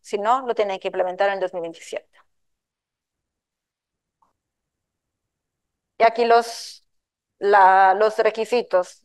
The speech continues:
la nacionalidad por nacimiento, eso vale por, para muchos cargos, eh, real-, realmente. Un buen promedio en la educación universitaria, que es mínimo ocho.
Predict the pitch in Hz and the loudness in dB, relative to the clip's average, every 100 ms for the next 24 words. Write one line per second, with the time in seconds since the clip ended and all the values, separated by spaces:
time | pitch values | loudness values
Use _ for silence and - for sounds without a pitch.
0 | - 214 220 214 - 208 202 208 202 208 | -2 0 0 -2 -2 0 2 4 2 0
1 | 202 190 - 220 269 285 285 311 359 - | 0 -2 -4 -2 0 0 2 4 2 -2
2 | _ _ _ _ _ _ _ _ _ _ | _ _ _ _ _ _ _ _ _ _
3 | _ _ _ _ _ _ _ - 208 233 | _ _ _ _ _ _ _ -4 0 2
4 | 214 214 233 220 202 - 202 202 208 202 | 4 4 4 2 0 -2 -4 -6 -8 -2
5 | 196 180 180 175 165 165 170 160 190 208 | 0 -2 -4 -12 -14 -10 -8 -6 -8 -8
6 | 226 247 277 _ _ _ _ - 247 240 | -10 -10 -12 _ _ _ _ 0 2 4
7 | 285 277 285 240 247 269 262 233 220 208 | 4 4 4 4 4 2 2 2 2 2
8 | 214 214 233 226 214 202 202 214 - 240 | 0 0 -2 0 0 0 0 -2 4 4
9 | 247 277 302 311 294 _ _ _ _ _ | 6 2 0 -10 -18 _ _ _ _ _
10 | _ _ _ - 208 214 226 214 208 - | _ _ _ -4 -4 -4 -4 -2 -4 -2
11 | 220 220 277 - | -4 -2 -4 -4